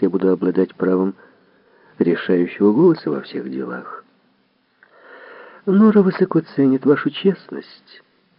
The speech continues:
вашу проницательность, мистер Корвин. М, считайте, что мы договорились, миссис Хейден.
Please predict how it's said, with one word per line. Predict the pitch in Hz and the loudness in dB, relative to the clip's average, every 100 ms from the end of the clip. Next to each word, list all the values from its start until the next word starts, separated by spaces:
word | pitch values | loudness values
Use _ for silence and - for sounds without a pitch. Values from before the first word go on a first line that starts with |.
| _ | _
вашу | 151 135 120 | -6 -6 -8
проницательность, | 113 110 - 135 160 101 - - _ - _ _ _ _ _ _ _ _ | -10 -10 -4 -4 -4 -10 -12 -18 _ -20 _ _ _ _ _ _ _ _
мистер | 90 - - 98 - | -8 -6 -6 -6 -4
Корвин. | 120 113 107 123 147 - _ _ _ _ _ _ _ _ _ _ _ _ _ _ _ _ _ | -2 -2 -2 -6 -8 -14 _ _ _ _ _ _ _ _ _ _ _ _ _ _ _ _ _
М, | 90 73 60 58 60 - - | -20 -20 -18 -18 -18 -20 -18
считайте, | - - - 110 120 - | -12 -10 -6 -6 -6 -8
что | - - | -8 -6
мы | 95 92 | -2 0
договорились, | 95 92 95 95 82 - - _ _ _ _ _ _ _ _ _ _ _ _ 147 | 0 2 2 2 0 -6 -18 _ _ _ _ _ _ _ _ _ _ _ _ -12
миссис | 143 - 165 - - - | -12 -10 -14 -12 -14 -6
Хейден. | 160 131 113 - - 117 | -6 -6 -10 -14 -16 -16